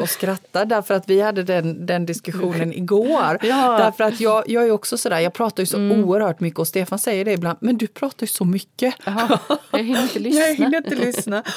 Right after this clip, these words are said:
Speaker 1: Och då kom jag på en jätteviktig sak som jag började prata om, men det
Speaker 2: Mm.
Speaker 1: var bara det att då var han mitt i och höll på att bära ut en massa skräp.
Speaker 2: Ja, går
Speaker 1: Så
Speaker 2: du
Speaker 1: han gick
Speaker 2: efter?
Speaker 1: där fram och tillbaka och jag liksom bara, "Men, men jag ska ju berätta nu, ska du inte lyssna?"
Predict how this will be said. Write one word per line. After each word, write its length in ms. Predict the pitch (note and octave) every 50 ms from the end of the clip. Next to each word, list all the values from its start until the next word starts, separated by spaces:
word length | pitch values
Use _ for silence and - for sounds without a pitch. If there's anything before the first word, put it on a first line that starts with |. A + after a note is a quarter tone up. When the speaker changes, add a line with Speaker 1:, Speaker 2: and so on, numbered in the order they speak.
| - - C#4+ -
Speaker 1:
Och 100 | B3+ B3+
då 100 | C#4+ C#4+
kom 220 | - - D4+ C#4+
jag 140 | C#4+ C4 C#4
på 160 | - D4 C#4+
en 100 | C4 A#3+
jätteviktig 640 | A#3+ B3 - - - A#3 G#3+ G#3+ - - - C4+ C#4+
sak 300 | - - G3 - - -
som 140 | - A3+ G#3+
jag 80 | G3+
började 220 | F#3+ F#3 F#3 F3+ F3+
prata 400 | - - G3+ G3 F#3+ - - D#3+
om, 140 | D#3+ E3 -
men 140 | - G#3 G3+
det 60 | G3
Speaker 2:
Mm. 60 | - A#3+
Speaker 1:
var 80 | A#3
bara 200 | A#3 D#4 D#4+ C#4+
det 100 | B3+ B3+
att 120 | A#3 - -
då 440 | - G#3+ - C4+ B3+ A#3 A#3 B3+
var 200 | C4+ D#4 E4+ C#4+ A#3
han 520 | G#3+ G#3 G#3+ G#3 F#3+ E3 E3 E3+ F3 F#3
mitt 380 | G3 F#3 D#3 - _ _ - F3
i 140 | F3+ E3+ D#3
och 80 | D#3+
höll 140 | D#3+ D#3+ D#3
på 140 | - - D#3+
att 60 | D#3
bära 240 | F3 F3 E3+ E3 E3
ut 200 | E3+ F3+ - -
en 80 | D#3+
massa 200 | D#3+ D#3+ - -
skräp. 380 | F3 - - - A3+ G#3+ A#3+ E4 F4 F4 -
Speaker 2:
Ja, 80 | - - - - - -
går 100 | - - -
Speaker 1:
Så 40 | C#4+
Speaker 2:
du 40 | D4
Speaker 1:
han 80 | C#4 B3+
gick 140 | C#4+ F#4+ G4+
Speaker 2:
efter? 240 | - - - F4 D4+
Speaker 1:
där 120 | - E4
fram 320 | D#4 E4 C#4 C4 B3 A3+
och 100 | A3+ A#3+ -
tillbaka 560 | C4+ A3+ B3+ B3 A3+ G3+ G3 - - G3 G3 - - - - - -
och 80 | - D#4
jag 120 | D4 C4+
liksom 240 | C#4 C4+ - D4 B3
bara, 120 | A#3 - B3 - - _ _ _ _
"Men, 240 | - D#4 E4 E4+ F4 - - - _ _ -
men 260 | E4+ E4 E4 E4+ - - -
jag 200 | D4+ E4 D#4+ D4+
ska 140 | - -
ju 60 | D4+ E4+
berätta 320 | G4+ G#4 D#4 - E4 F#4+
nu, 140 | G4+ D#4+ C#4+
ska 160 | - - G4
du 60 | G4
inte 140 | - - F#4
lyssna?" 380 | E4 F#4 G4 - - - -